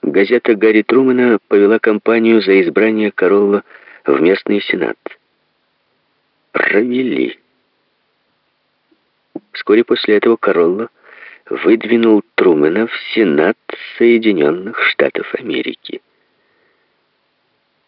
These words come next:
Трумэн испытал шок, когда в Вашингтоне уже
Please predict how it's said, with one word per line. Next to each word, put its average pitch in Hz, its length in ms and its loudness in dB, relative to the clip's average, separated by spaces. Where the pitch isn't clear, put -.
Трумэн 76 520 0
испытал - 480 -2
шок, - 500 -2
когда 71 460 0
в 60 260 -10
Вашингтоне 90 680 -2
уже 107 320 -2